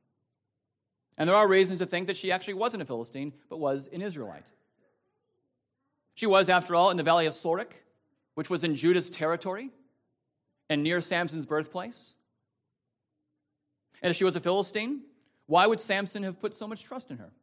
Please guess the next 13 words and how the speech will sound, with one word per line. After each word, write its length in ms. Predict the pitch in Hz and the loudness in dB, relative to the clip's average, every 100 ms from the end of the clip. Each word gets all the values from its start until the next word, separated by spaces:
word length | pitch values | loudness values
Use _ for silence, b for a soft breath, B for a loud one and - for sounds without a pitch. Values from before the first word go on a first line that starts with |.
| _ _ _ _ _ _ _ _ _ _ | _ _ _ _ _ _ _ _ _ _
Well, 100 | 294 | -8
you 60 | 175 | -4
might 160 | 131 | -4
say, 180 | - 107 | -6 -10
it's 1600 | - _ _ _ _ _ _ _ _ _ _ _ _ _ _ _ | -10 _ _ _ _ _ _ _ _ _ _ _ _ _ _ _
because 280 | - 107 117 | -12 -10 -10
he 80 | |
just 180 | 120 156 _ _ _ _ _ | -12 -14 _ _ _ _ _
really 160 | - 170 | -8 -4
had 100 | 143 | -2
a 40 | |
hard 180 | 143 160 | -2 -4
time 380 | 180 117 98 127 | -6 -8 -8 -12